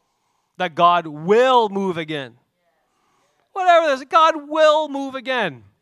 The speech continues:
It spurs us on. It encourages us. Amen?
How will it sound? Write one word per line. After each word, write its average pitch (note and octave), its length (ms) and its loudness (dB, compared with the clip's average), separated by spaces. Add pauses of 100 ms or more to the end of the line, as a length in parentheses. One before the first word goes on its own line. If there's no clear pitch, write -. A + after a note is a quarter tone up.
(440)
It A#3 160 -6
spurs B3 580 -2
us A#3+ 160 -10
on. A3+ 360 -4
It F#3 140 -8
encourages F#3+ 680 -8
us. - 460 -18 (480)
Amen? B3 460 -10